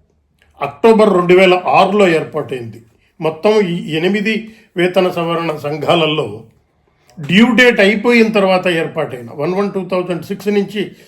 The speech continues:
యాక్చువల్గా పే కమిషన్ అమలు కావాలి. అయితే డ్యూ డేట్ అయిపోయిన తర్వాత పది నెలలకు కానీ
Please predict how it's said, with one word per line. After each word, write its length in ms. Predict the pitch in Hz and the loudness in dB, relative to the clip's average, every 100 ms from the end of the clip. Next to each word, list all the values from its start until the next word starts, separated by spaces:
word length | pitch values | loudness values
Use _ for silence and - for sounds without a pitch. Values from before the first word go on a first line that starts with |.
| _ 160 | _ -12
యాక్చువల్గా 380 | 151 196 180 | -4 -2 -2
పే 140 | - 175 | -2 -2
కమిషన్ 380 | 175 165 156 151 | -2 -2 -2 -2
అమలు 260 | 147 160 | -2 -4
కావాలి. 460 | 147 139 127 120 196 | -4 -6 -6 -6 -4
అయితే 500 | 175 208 165 156 - _ _ _ _ _ _ _ | -2 0 0 -2 -12 _ _ _ _ _ _ _
డ్యూ 260 | 123 156 202 | -6 0 4
డేట్ 300 | 220 226 220 | 6 6 4
అయిపోయిన 580 | 180 196 208 214 202 196 | 0 -2 2 4 4 2
తర్వాత 400 | 196 185 180 180 | 0 0 -2 -4
పది 260 | 147 156 | -8 -4
నెలలకు 400 | 170 165 175 165 | -2 -2 -2 -4
కానీ 360 | 151 143 233 | -6 -6 -6